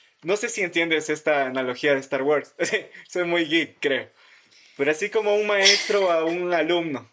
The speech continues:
así como, así como Minael Sánchez te, te hubiera dicho algún día, ¿qué, qué mensaje nos dejarías a ti, a nosotros, a todos los que nos están escuchando?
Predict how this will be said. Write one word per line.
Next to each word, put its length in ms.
así 280
como, 520
así 220
como 260
Minael 420
Sánchez 420
te, 440
te 160
hubiera 220
dicho 240
algún 240
día, 300
¿qué, 200
qué 120
mensaje 400
nos 140
dejarías 360
a 60
ti, 140
a 120
nosotros, 480
a 80
todos 260
los 120
que 100
nos 140
están 180
escuchando? 420